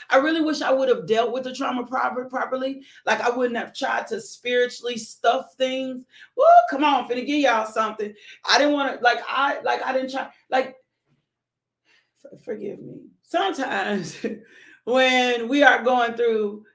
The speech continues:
um, people do not know how to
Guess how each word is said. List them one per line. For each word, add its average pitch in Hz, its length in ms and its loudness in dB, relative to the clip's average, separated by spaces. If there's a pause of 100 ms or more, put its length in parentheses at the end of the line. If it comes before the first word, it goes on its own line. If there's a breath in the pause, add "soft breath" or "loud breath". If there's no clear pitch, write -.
(160 soft breath)
um, 208 560 -6 (880)
people 247 320 -2
do 196 140 -4
not 247 360 0
know 226 160 2
how 214 320 -6
to 190 400 -6